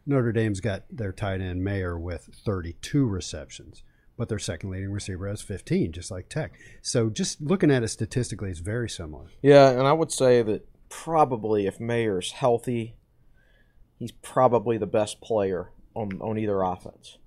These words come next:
Speaker 1: I think so.
Speaker 2: Um, he's a very versatile tight end. He can line up as an inline tight end. He can split out wide as an outside receiver. Uh, just a very, very dangerous player.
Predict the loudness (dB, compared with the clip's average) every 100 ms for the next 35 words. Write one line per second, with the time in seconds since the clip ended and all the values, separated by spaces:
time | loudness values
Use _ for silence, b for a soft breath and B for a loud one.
0 | -10 -6 -4 -2 -2 -4 -2 0 2 4
1 | 4 4 0 0 -4 0 2 2 0 -4
2 | -6 -4 -2 -2 -4 -6 -4 -2 -2 -2
3 | -2 0 0 -2 -4 B B B B -2
4 | 0 -4 -4 0 2 2 0 0 -2 -2
5 | -4 -10 _ -8 -4 0 0 0 -2 -2
6 | -4 -6 -8 -8 -10 -12 -8 -4 -4 -4
7 | -6 -6 -2 0 0 -2 -4 -4 -4 -6
8 | -6 -10 -12 -16 -12 -6 -4 -4 -8